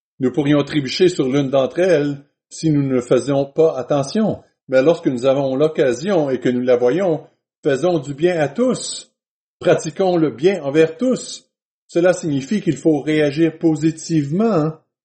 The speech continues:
et ne pas répondre de manière négative lorsqu'une personne nous maltraite ou nous parle de manière désagréable.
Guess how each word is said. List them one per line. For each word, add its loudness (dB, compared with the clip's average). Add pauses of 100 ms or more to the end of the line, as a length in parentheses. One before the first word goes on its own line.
(180)
et 0
ne 0
pas 0
répondre 0
de 0
manière 0
négative 0
lorsqu'une 0
personne 2
nous -2
maltraite -2 (360)
ou -2
nous 0
parle 0
de 2
manière 2
désagréable. 0